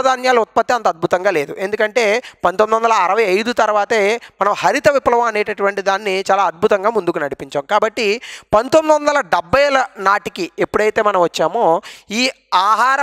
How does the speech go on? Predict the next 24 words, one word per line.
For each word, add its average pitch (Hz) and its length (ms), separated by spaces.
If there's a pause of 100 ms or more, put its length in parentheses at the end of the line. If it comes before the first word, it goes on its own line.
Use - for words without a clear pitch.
(100)
భద్రతకు 233 480
సంబంధించినటువంటి 208 840
ప్రజా 185 200 (120)
పంపిణీ 185 320
వ్యవస్థ 170 240 (140)
ఒక 254 60 (180)
సార్వత్రిక 262 680 (800)
పథకంగా 208 480
రూపం-, 190 400
రూపాంతరం 175 580
చెందింది. 156 260
So, - 60
పంతొమ్మిది 220 400
వందల 185 140
డెబ్బై 185 200
ఎనభైలో 226 360
వచ్చినటువంటి 208 540
నాటికి 208 440
పీడీఎస్ 247 420
సిస్టమ్ 294 400
చాలా 262 240 (260)
అద్భుతంగా 226 440
ముందుకెళ్ళింది. 190 480
ఎందుకంటే 226 420